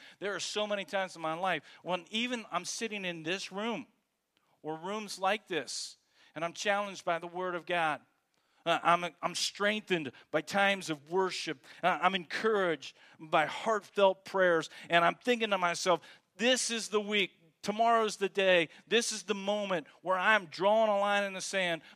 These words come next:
But then the week happens, the moment comes,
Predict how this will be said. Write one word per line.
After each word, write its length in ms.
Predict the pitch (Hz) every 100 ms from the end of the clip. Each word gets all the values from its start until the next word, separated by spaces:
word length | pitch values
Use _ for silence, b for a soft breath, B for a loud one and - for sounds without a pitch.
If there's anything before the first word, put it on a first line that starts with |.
| -
But 180 | 190
then 320 | 214 233 233 202
the 100 | 180
week 420 | 151 165 240 -
happens, 800 | 208 165 - 175 175 - - - _ _ _ _ _ -
the 100 | 151
moment 420 | 180 247 269 254
comes, 840 | 202 180 170 175 175 147 - -